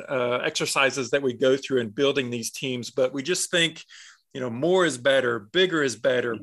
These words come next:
Speaker 1: bigger net. How can we make this net bigger
Speaker 2: Yeah.
Speaker 1: and cast it out there and get more partners, whether it's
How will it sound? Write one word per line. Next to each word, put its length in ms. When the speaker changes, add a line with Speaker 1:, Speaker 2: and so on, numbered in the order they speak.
Speaker 1:
bigger 340
net. 300
How 140
can 140
we 140
make 240
this 180
net 260
bigger 360
Speaker 2:
Yeah. 60
Speaker 1:
and 100
cast 360
it 80
out 220
there 160
and 100
get 280
more 400
partners, 500
whether 240
it's 300